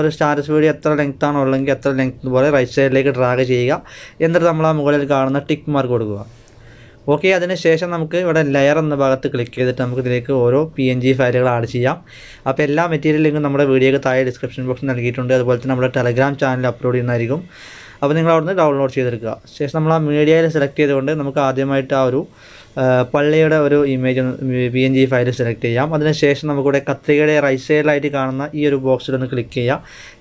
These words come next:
എന്നിട്ട് ഈ ഒരു വൈറ്റ് ബോർഡറിൽ select ചെയ്യുമ്പോൾ നമുക്കത് full screen ആയിട്ട് ലഭിക്കുന്നതാണ്.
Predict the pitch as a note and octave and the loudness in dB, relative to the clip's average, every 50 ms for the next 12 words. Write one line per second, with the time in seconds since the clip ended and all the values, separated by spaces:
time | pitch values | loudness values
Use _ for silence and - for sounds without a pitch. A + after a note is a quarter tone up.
0 | - F3+ F3 F3 D#3+ E3 E3 D#3+ D#3 D3 C#3+ C#3 C3+ C3+ - D#3 C#3 C3 C3 C3 | -4 -2 0 0 2 4 4 4 4 4 2 2 2 0 -2 0 2 4 4 2
1 | B2+ B2+ C3 C#3 A#2+ C#3 B2 B2 B2 - C3 B2 A#2+ A#2+ C3 C3 B2+ B2+ A#2+ C3+ | 2 0 -2 -4 -2 -2 -4 -4 -2 -2 -2 -2 0 0 0 0 -2 -2 -2 -2
2 | C3 B2+ - - C3 B2 A#2 - - C#3 C3+ C3 B2+ A#2+ C3+ D3 C#3 C3+ B2+ B2+ | -2 -2 0 -2 -2 -2 -2 -2 -2 0 0 0 0 0 0 0 0 0 -2 -4
3 | A#2+ A2+ G#2+ G#2+ | -6 -8 -8 -10